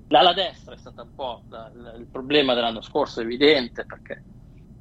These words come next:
al di là dei cinque sei gol che ha fatto Messias e, e, e sai la stima che ho per Salemaker,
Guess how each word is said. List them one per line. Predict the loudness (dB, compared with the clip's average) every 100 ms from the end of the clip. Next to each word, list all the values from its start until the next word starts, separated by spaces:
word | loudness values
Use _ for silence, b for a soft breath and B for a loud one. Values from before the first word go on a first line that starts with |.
| -20 -12
al | -6
di | 2
là | 4 4
dei | 2 -4 -8 -14
cinque | -16 -14 -14
sei | -8
gol | -8
che | -10
ha |
fatto | -14 -14
Messias | -14 -12 -6 -4 0 0 -2
e, | -12 -12
e, | -12 -10
e | -8 -6
sai | 0 0 0
la | -4
stima | -6 -6 -6 -4
che | -4
ho | -4
per | -8
Salemaker, | -6 -6 -4 -2 0